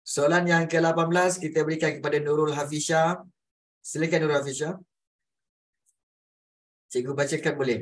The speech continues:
Hmm, yelah. Ah, okey. Ah, sembilan belas Ryan dan dua puluh Sarah. Ya, dua puluh Sarah. Baik, lapan belas.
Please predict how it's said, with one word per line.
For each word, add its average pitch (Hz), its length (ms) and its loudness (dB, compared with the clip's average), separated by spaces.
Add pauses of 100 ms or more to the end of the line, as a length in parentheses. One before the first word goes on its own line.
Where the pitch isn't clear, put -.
Hmm, 107 340 -6
yelah. 123 440 4 (240)
Ah, 110 480 -2
okey. 123 400 -4 (400)
Ah, 123 680 4
sembilan 143 400 -2
belas 170 280 0
Ryan 160 520 4
dan 139 240 0
dua 147 240 0
puluh 156 240 2
Sarah. 131 520 2 (600)
Ya, 117 160 0
dua 120 240 2
puluh 135 240 0
Sarah. 110 400 -2
Baik, 151 200 2
lapan 147 360 0
belas. 156 400 0